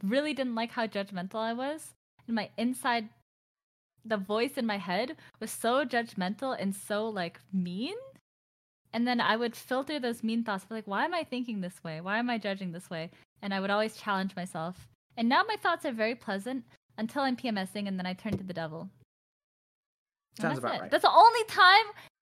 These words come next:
Speaker 1: where my thoughts are rude. My thoughts are very nice. They're very pleasant. 'Cause I, I, I cut out all the mean thoughts. But then hormones are a bitch. Like, what are you gonna do? That's not my fault. <laughs>
Speaker 2: Yeah.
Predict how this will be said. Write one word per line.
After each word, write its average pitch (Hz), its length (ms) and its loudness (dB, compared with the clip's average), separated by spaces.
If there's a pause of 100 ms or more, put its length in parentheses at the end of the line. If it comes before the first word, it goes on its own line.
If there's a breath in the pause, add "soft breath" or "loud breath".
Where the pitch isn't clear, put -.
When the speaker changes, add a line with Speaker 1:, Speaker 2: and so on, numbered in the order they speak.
(120)
Speaker 1:
where 294 240 4
my 269 140 4
thoughts 262 340 2
are 214 160 -2
rude. 190 580 -4 (420)
My 208 120 -6
thoughts 247 260 -4
are 269 80 -2
very 208 220 -2
nice. 165 520 -6
They're 185 100 -8
very 190 160 -6
pleasant. - 500 -10 (300)
'Cause - 160 -12
I, 180 200 0
I, 190 260 -4
I 190 40 -4
cut 240 260 -2
out 240 140 2
all 208 120 -2
the 202 100 -6
mean 196 260 -4
thoughts. 208 480 -8 (460)
But 330 100 -4
then 508 100 2 (100)
hormones 403 460 6
are 294 120 2
a 247 40 -4
bitch. 240 380 -4
Like, 190 180 -6
what 220 120 -6
are - 20 -6
you 247 60 -6
gonna 240 120 -4
do? 196 240 -10
That's 190 280 -18
not - 120 -18
my 202 100 -14
fault. - 260 -18 (180)
<laughs> 285 460 6 (600)
Speaker 2:
Yeah. 190 220 0